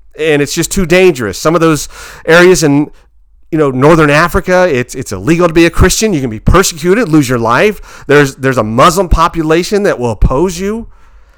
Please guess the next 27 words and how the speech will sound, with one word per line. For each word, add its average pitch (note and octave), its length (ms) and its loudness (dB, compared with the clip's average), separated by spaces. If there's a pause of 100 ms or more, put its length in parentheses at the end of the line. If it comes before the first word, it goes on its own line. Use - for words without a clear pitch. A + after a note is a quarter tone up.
(280)
And C3 160 -2
this D3 140 -6
man D#3 180 2
said, D3 200 0
"I'll F3+ 140 4
go." C3+ 440 0 (840)
That C3+ 60 -2
was C#3+ 80 0
about D#3 220 2
three E3+ 200 4
years E3+ 300 2
ago. G#2 360 -6 (460)
And C#3+ 320 0
since - 240 0
then, C#3+ 160 2
he's C#3 100 0
been B2 160 -2
pastoring D#3 580 0
a C#3 40 0
church D#3+ 420 0
and C#3 100 -2
sharing D#3+ 260 0
the B2 80 -4
gospel C#3 500 -2
in B2 80 -2
Northern D3 320 0
Africa. B2 500 -4